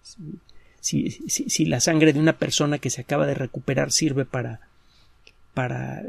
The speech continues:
encontrar una cura o cuando menos un, un remedio que le, eh, que reduzca la intensidad de los síntomas, la mayoría de la gente dice bienvenido.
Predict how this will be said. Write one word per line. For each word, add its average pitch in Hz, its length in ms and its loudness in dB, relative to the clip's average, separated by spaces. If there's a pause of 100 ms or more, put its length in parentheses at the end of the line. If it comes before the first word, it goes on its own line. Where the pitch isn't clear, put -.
(220)
encontrar 139 560 2
una 151 220 4
cura 156 460 4
o 131 160 2
cuando 135 320 0
menos 151 400 2 (360)
un, 160 400 6
un 156 260 4
remedio 147 560 4
que 139 100 -2
le, 127 320 -2 (480)
eh, 359 180 -6
que 165 140 2
reduzca 156 480 4
la 143 80 4
intensidad 135 360 0
de 151 60 -2
los 151 120 -2
síntomas, 156 480 0 (500)
la 127 60 -4
mayoría 131 360 0
de 151 60 0
la 135 60 -2
gente 143 300 -4
dice 117 200 -4
bienvenido. 123 480 -4